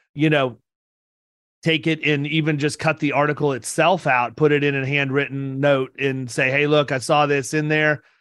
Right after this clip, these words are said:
Not sure if you even get the Business Journal or not. I'm sure they gave you something way more professional. Just wanted you to have it in case you didn't have it."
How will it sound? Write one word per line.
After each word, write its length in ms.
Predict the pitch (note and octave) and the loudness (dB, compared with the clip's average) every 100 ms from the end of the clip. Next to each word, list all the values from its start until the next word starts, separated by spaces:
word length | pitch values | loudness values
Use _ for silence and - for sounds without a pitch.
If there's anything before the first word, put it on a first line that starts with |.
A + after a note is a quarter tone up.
| _ - | _ -2
Not 220 | C#3 C3+ | -2 0
sure 160 | D#3 D3 | 0 0
if 100 | C3+ | 2
you 80 | |
even 220 | D3 C#3 B2+ | 0 0 -2
get 180 | D3+ | -2
the 80 | D#3 | -2
Business 420 | C3 D3 C#3 C#3 | 0 -2 -2 -8
Journal 380 | - D3 C#3 C3+ | -4 -2 -2 -2
or 80 | C3+ | -2
not. 200 | C#3 C3 | 0 -2
I'm 100 | B2+ | -2
sure 160 | D3+ C#3+ | -2 -2
they 100 | C3+ | -2
gave 240 | C#3 C3 | -2 -4
you 100 | C3 | -6
something 380 | A#2 C#3 C3 C3 | -4 -4 -4 -4
way 140 | C3+ | -4
more 180 | C3 C3 | -2 -2
professional. 580 | B2 A2+ C3+ B2 C3 A#2+ | -4 -4 -4 -4 -6 -6
Just 240 | B2+ B2+ _ _ _ _ _ | -6 -12 _ _ _ _ _
wanted 320 | C3 C#3 C#3 B2 | -2 0 -2 -4
you 80 | |
to 60 | C3 | -2
have 200 | B2 B2+ | 0 0
it 60 | A#2+ | -4
in 80 | A#2+ | -8
case 300 | C#3 A#2+ B2 | -6 -6 -8
you 80 | |
didn't 200 | B2+ A#2 | -8 -8
have 280 | A#2+ E3 D3 | -4 -2 -2
it." 160 | C3+ | -4